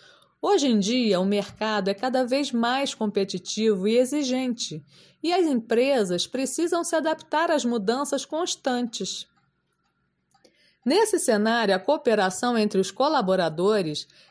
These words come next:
é fundamental para aumentar a produtividade, a qualidade, a criatividade e a inovação.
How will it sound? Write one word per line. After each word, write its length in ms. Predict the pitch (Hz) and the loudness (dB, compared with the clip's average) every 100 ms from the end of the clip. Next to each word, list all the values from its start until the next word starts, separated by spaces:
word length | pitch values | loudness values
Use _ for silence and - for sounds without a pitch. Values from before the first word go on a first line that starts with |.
| _ | _
é 120 | 175 | -4
fundamental 1120 | 208 - 285 359 320 294 254 226 165 165 175 185 - _ | -4 -4 -4 -2 -2 0 -2 -2 -2 0 -2 -4 -16 _
para 260 | - 233 262 | -2 2 2
aumentar 680 | 294 349 339 294 - 254 294 | 2 2 0 0 0 0 2
a 60 | 247 | 0
produtividade, 1200 | 240 247 240 - 202 185 165 175 175 185 180 - | 2 2 2 -2 -2 -2 -2 -2 0 -2 -6 -10
a 160 | - 156 | -6 -6
qualidade, 1000 | - - 208 277 277 214 196 196 175 190 | -6 -2 0 0 -2 -2 0 -2 -2 -6
a 160 | - 170 | -4 -8
criatividade 1400 | - _ - 349 330 294 254 226 190 196 202 208 190 247 | -8 _ -2 2 2 0 -2 0 0 0 0 0 -2 -2
e 100 | 269 | 0
a 140 | 262 | 2
inovação. 840 | 294 302 302 311 311 247 220 220 | 0 0 0 0 0 -2 -2 -4